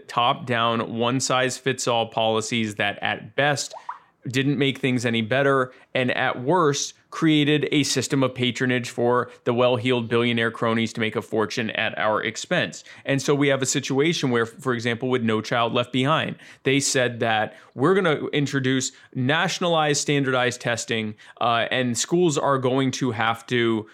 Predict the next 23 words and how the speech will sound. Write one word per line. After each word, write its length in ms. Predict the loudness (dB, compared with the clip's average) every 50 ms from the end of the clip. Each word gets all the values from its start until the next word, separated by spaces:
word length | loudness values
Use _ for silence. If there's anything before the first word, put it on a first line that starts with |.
| _
you 100 | -4 -2
know, 100 | -2 -2
comply 400 | 0 -2 -4 -2 0 2 2 4
with 140 | 2 2 0
this 160 | 0 -2 -2
testing 400 | -2 -2 -4 -4 -4 -4 -2 -2
or 100 | 0 0
else 200 | 0 0 -2 -4
they'll 260 | -2 -2 0 0 -2 -2
lose 300 | -4 -4 -4 -4 -6 -6
funding 480 | -4 -4 -4 -4 -4 -6 -10 -12 -12 -16 _ _ _
or 120 | -4 -4 -4
potentially 480 | -2 -2 -2 -2 -2 -2 -2 -2 -2
even 240 | -2 -2 -2 -2 -2
be 100 | -2 -2
shut 300 | -2 -2 -2 -4 -4 -4
down. 260 | -8 -8 -8 -8 -10 -14 _ _ _ _ _ _ _ _ _ _ _ -20 -20 -20 -18 -20 -16 _
But 80 | -2 0
then 100 | 2 4
they've 160 | 4 2 2
created 340 | 2 2 2 4 4 2 2
an 140 | 2 0
out 400 | 0 0 0 0 0 -2 -4 -6